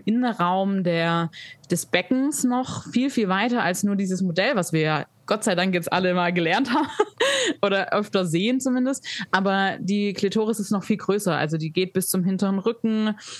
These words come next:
und, ähm, ja, und deswegen kann eben auch durch einen Analverkehr oder eben durch,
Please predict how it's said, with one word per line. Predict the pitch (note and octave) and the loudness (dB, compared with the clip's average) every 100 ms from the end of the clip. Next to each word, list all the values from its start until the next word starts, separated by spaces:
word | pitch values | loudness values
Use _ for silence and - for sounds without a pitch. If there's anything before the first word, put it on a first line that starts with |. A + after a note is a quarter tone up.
| - _ | -18 _
und, | F3+ F3+ F3+ | 0 2 0
ähm, | - F3+ F3 - | 0 0 -2 -4
ja, | F3 E3+ A3 | -2 0 0
und | - F3+ | -2 -2
deswegen | F#3+ G3+ G3+ G3 F#3+ | 0 0 0 -2 -4
kann | - G#2 | -4 -2
eben | B2+ F#3+ F3+ | 0 0 0
auch | F#3 | 0
durch | - F#3 F3 | 0 -2 0
einen | F3+ - | -4 -2
Analverkehr | F3+ B3 B3 A3 - G3 F#3+ F#3 F#3 - | -2 0 -2 -4 -2 -2 0 0 0 -2
oder | E3+ D#3+ D#3 | -2 -2 -2
eben | C#3+ D3 D#3 C#3+ | -4 -4 -4 -6
durch, | D3 D3 D3 D3 - | -4 -4 -4 -6 -10